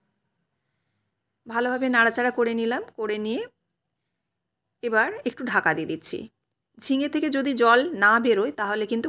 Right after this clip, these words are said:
খুব সামান্য জল দিয়ে ধনে জিরেটাকে কষিয়ে নিতে হবে। এবার এখানে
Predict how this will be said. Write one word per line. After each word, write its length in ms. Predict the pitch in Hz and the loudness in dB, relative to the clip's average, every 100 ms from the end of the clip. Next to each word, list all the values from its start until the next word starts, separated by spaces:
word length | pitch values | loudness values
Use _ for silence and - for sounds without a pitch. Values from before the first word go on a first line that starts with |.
| - | -8
খুব 120 | 320 - | -12 -4
সামান্য 280 | 220 208 226 240 | 0 2 2 0
জল 140 | 202 185 190 | 2 2 2
দিয়ে 120 | 277 320 | 0 -2
ধনে 160 | 208 196 | -4 -2
জিরেটাকে 380 | 190 190 190 311 466 _ | 0 2 0 -4 -8 _
কষিয়ে 300 | 202 - 170 151 | -12 -6 -6 -6
নিতে 180 | 147 165 | -6 -8
হবে। 180 | - - _ _ _ _ _ _ - | -8 -12 _ _ _ _ _ _ -8
এবার 260 | 254 269 277 - | -2 0 0 -2
এখানে 180 | 269 | -2